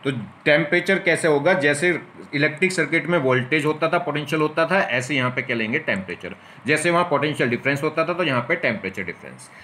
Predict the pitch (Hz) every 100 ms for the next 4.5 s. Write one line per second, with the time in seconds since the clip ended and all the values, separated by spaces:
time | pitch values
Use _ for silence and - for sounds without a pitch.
0 | - 120 151 165 - 180 143 156 156 135
1 | 131 156 151 156 160 180 143 135 160 131
2 | 101 110 110 104 117 - 139 156 160 160
3 | 151 117 117 117 139 147 110 113 131 139
4 | 143 151 156 180